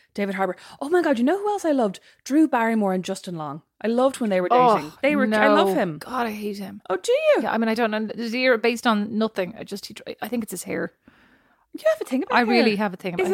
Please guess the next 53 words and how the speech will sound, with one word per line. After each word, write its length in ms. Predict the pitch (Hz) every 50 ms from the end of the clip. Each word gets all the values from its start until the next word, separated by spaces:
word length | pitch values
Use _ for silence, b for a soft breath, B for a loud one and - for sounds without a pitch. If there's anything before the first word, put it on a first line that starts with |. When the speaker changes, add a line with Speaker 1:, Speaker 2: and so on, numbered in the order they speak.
| 392 339
Speaker 1:
it, 100 | 339 -
is 100 | 370 359
it 80 | 392 349
when 140 | 349 359 349
men 200 | 381 403 403 392
are 80 | 359
too 220 | 359 - - 370 494 - 466
hirsute? 500 | 453 - - - 403 320 - - - -
Speaker 2:
No, 220 | 233 254 269 262
I, 340 | - - - 233 208 - 170
I, 40 | - - -
I 40 | -
love 200 | 262 339 466 440
a 60 | 466
good 200 | 440 453 427 -
hirsuteness. 680 | - 302 311 - - - 302 285 - 254 262 240 - -
Speaker 1:
So 80 | - 415
what's 180 | 466 494 -
your 100 | 453 508
Speaker 2:
but 40 | 453
Speaker 1:
problem 180 | 440 440 415 381
with 120 | 359 -
Speaker 2:
it's 140 | 339 330 -
Speaker 1:
Jake 140 | - 349 370
Speaker 2:
the 60 | 370
Speaker 1:
Gyllenhaal? 300 | 349 339 320 302 302 285
Speaker 2:
floppy, 500 | 277 262 262 285 269 - - 269 254 233
hideous, 480 | 196 196 233 254 - 240 233 294 294 294 269
Speaker 1:
Oh. 60 | 233
Speaker 2:
greasy 300 | 214 240 233 - - 240
looking 260 | 202 196 - - 175
fringe 440 | - - - 220 214 208 208 202 -
that 100 | - -
always 280 | - 208 208 208 180
drove 240 | - 196 196 190 165
me 100 | 190 180
mad. 440 | 180 180 185 180 180 180 170 165 - -
Speaker 1:
I 60 | 587 -
wouldn't 160 | - - -
say 120 | - - -
it's 100 | - -
greasy. 380 | - 180 - - - - - _ _ _ _ _ -
Speaker 2:
Well, 320 | 220 247 233 214 - - _ _ _ _ _ _ _ -
each 240 | 214 - - -
to 60 | - 175
their 160 | 175 170 165
own. 180 | 160 160 175 - _ _ _ _ _ _ _ _ _ _ 208
To 140 | - - 233
me, 220 | 233 240 233 226
it 80 | - 185
just 160 | 208 202 -
looked 160 | 202 196 -
very 580 | - 190 185 202 202 202 202 202 202 196 185